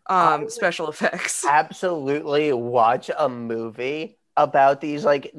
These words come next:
Speaker 1: two morbid sisters that, like, make it in the ho-, like, the movie making business as horror special effect artists, and just, like,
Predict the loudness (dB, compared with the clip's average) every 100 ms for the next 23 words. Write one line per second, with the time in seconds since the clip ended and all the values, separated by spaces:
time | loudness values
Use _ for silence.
0 | -18 -18 -8 -2 0 0 0 -2 -4 _
1 | _ -10 -4 0 2 2 2 0 -2 -4
2 | -4 -4 0 2 2 0 -6 _ -12 2
3 | 4 6 2 2 -4 -2 -2 0 -2 -2
4 | 0 0 2 2 2 2 0 -6 -4 -2
5 | -2 -2 -6 -6 -4 -4 -2 -4 -2 2
6 | 2 0 -2 2 2 2 0 0 2 2
7 | -2 -4 -4 -2 -2 -2 -2 -4 0 0
8 | 2 0 -2 -6 -6 -4 -2 -2 -4